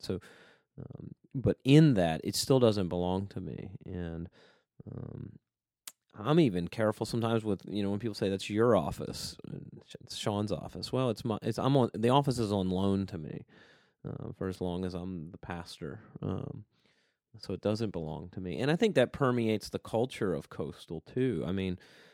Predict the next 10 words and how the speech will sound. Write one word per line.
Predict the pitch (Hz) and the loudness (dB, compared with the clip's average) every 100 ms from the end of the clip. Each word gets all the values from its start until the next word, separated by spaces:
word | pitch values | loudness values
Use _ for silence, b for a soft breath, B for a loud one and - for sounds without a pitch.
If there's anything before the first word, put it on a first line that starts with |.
| B - | B -14
um, | 95 90 87 82 82 85 _ _ _ _ _ _ _ _ - - | -10 -8 -6 -6 -8 -10 _ _ _ _ _ _ _ _ -6 0
we | 127 | 0
try | - 143 | 6 8
really | 123 113 120 110 | 10 10 8 6
hard | 107 113 117 | 4 2 2
not, | 95 95 - - | 0 -4 -6 -18
not | 123 123 117 120 101 113 | -16 -16 -10 -4 -4 -4
to | 123 101 - | -6 -6 0
build | 113 107 98 | 2 2 0
s-, | - - | -8 -8